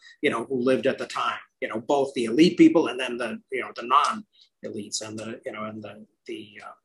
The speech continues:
dissenting voices. And so, um, so I'm gonna do much more of that. So I'm transcribing,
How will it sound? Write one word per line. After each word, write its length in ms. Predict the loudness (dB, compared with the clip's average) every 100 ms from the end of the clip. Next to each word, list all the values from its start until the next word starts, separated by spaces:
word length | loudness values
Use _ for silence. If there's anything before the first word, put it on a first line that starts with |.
| _ _
dissenting 580 | -6 -2 -2 -4 -8 -10 -14
voices. 500 | -10 -10 -8 -14 -16 -20 -20 -8
And 280 | -4 -2 -2
so, 640 | 2 4 4 2 0 -2
um, 380 | -2 -2 -4 -10 -14 _
so 320 | 4 6 6
I'm 80 | 4
gonna 160 | 0 0
do 220 | 0 0
much 340 | 4 4 4
more 140 | 4 4
of 60 |
that. 140 | 2 -2
So 100 | -2
I'm 100 | -2
transcribing, 840 | 0 0 2 4 4 4 2 -2